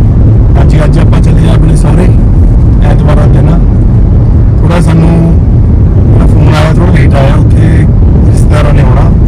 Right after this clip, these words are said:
ਕਿਰਨਦੀਪ ਦੀ ਭੂਆ ਜੀ ਨੇ, ਉਹਨਾਂ ਨੇ ਆਉਣਾ। ਉਹ ਕਹਿੰਦੇ ਵੀ ਸਾਰੇ ਤੁਸੀਂ ਵੀ ਆਓ,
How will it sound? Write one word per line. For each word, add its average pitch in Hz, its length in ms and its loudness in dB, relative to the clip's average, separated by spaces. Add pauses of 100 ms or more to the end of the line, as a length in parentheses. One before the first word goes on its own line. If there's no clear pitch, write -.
(720)
ਕਿਰਨਦੀਪ - 320 0
ਦੀ 151 160 0
ਭੂਆ 143 320 -2
ਜੀ 139 120 0
ਨੇ, 139 200 0
ਉਹਨਾਂ - 220 -2
ਨੇ - 100 -2
ਆਉਣਾ। - 200 -2
ਉਹ - 360 0
ਕਹਿੰਦੇ - 160 -2
ਵੀ - 60 0
ਸਾਰੇ 147 340 0
ਤੁਸੀਂ 156 280 0
ਵੀ 151 100 0
ਆਓ, 147 180 0